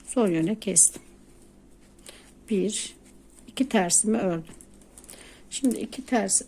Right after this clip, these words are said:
üç te-, e, üç olarak örüyorduk. Şimdi ikiye düştü. İkinin yanından artırma yapacağız. Arttırdım. Şimdi burada üç tanesi ters olacak. Bir,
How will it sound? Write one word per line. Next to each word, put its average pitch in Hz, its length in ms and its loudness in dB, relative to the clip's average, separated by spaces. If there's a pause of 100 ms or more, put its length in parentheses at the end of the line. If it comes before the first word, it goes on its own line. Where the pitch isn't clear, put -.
üç 240 200 -2
te-, - 340 -4
e, 185 400 -4 (180)
üç - 380 -6 (160)
olarak 170 420 -4
örüyorduk. 220 760 -2 (800)
Şimdi 233 340 0
ikiye - 520 -2
düştü. 277 480 -8 (300)
İkinin 247 300 0
yanından 180 360 0
artırma 196 480 -2
yapacağız. - 580 -6 (1700)
Arttırdım. 196 760 -4
Şimdi 214 320 0
burada 226 240 0 (100)
üç 269 220 -2
tanesi 180 540 2
ters 170 340 -2
olacak. - 360 -10 (360)
Bir, 185 300 -4